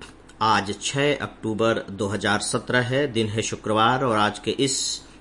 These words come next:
एएफएआईएस डॉट कॉम के life management में मैं डॉक्टर विजय अग्रवाल आप सभी का बहुत, बहुत हार्दिक रूप से स्वागत करता हूं।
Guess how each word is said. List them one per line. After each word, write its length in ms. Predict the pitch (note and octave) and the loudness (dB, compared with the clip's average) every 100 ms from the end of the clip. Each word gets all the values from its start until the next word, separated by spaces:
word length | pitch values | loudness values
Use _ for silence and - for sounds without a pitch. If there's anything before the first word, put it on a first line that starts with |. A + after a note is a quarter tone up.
| - | 2
एएफएआईएस 840 | B2+ B2 - B2+ A2+ A#2 A#2 G#2 A2 | 4 4 4 4 4 4 2 0 0
डॉट 260 | G#2+ G#2 | -2 -2
कॉम 280 | G#2+ A#2 A#2 | -2 0 -2
के 300 | - A2 G#2+ | -2 0 2
life 400 | G#2 A#2+ C3 C3 | 2 2 2 -2
management 560 | G2+ G#2 G#2 G2+ G#2+ G#2 G#2+ | -2 -2 -2 -4 -6 -4 -6
में 260 | G#2 G#2 - - - - - | -4 -6 -12 -18 -18 -12 0
मैं 300 | B2+ C#3+ C3+ | 4 4 4
डॉक्टर 340 | A2+ A2 G#2+ | 0 0 -2
विजय 220 | G2+ F#2+ G#2+ | -2 2 2
अग्रवाल 540 | F#2+ G2+ A#2 F#2+ F2+ - - - | 0 0 2 2 -2 -12 -8 0
आप 260 | A#2 A2+ - | 0 0 -2
सभी 480 | G#2 - A#2+ B2+ C#3+ | -2 -2 -2 -2 -4
का 280 | - A2 G#2+ | -2 0 0
बहुत, 600 | F#2+ G#2 A#2+ A#2+ A#2 - | -4 -4 -2 0 -2 -4
बहुत 280 | G2+ G#2 G#2 | -4 -2 -4
हार्दिक 440 | - G2+ F2+ F2+ F2+ | -4 -2 -2 -4 -6
रूप 140 | F2 | -8
से 160 | - F#2 | -6 -4
स्वागत 360 | G2+ F2+ F2 | -2 -4 -6
करता 280 | F2+ E2 F2+ | -10 -8 -8
हूं। 160 | - | -8